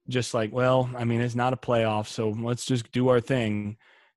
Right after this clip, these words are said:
And the reason that I'm gonna default to that is because we haven't seen opt-outs.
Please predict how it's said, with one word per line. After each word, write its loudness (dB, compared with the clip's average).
And 4
the 4
reason 4
that 4
I'm 6
gonna 2
default 0
to -4
that 0
is -2
because -2
we 0
haven't -2
seen -2
opt-outs. -8